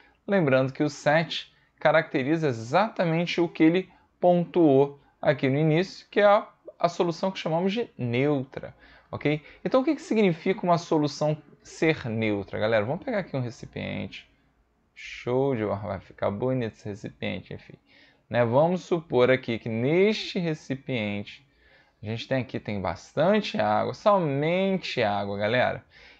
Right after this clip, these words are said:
E a nossa queridíssima água, tá? Ela, quando a gente faz a reaçãozinha, ó, de dissociação dela, tá? A gente tem a quantidade de H mais e a quantidade de O H menos liberado.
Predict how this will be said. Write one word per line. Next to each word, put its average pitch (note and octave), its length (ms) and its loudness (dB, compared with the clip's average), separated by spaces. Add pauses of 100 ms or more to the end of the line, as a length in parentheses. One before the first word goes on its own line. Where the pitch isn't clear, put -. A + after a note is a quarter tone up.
E - 80 -4
a A3 80 4
nossa F3+ 300 2
queridíssima A#2 600 0
água, A2 520 2 (400)
tá? D3 360 2 (180)
Ela, C3 500 4 (680)
quando G#2+ 240 -2
a G#2 60 -2
gente G2+ 260 -8
faz G#2 320 -2
a G#2 60 0
reaçãozinha, G#2+ 840 -2
ó, F2+ 80 -6 (500)
de G#2+ 160 -6
dissociação G#2 1120 -4
dela, A2+ 520 0 (500)
tá? A#2+ 380 0
A A#2+ 100 0
gente C3 260 -2
tem A#2 280 -2
a A2+ 120 0
quantidade G#2+ 520 -2
de A2+ 80 -2
H C3+ 240 4
mais D3 560 0 (100)
e F3+ 80 0
a F3+ 60 -2
quantidade E3 520 -2
de D#3+ 80 -2
O D#3+ 80 4
H D#3 220 2
menos C3+ 500 -2 (520)
liberado. C#3 600 0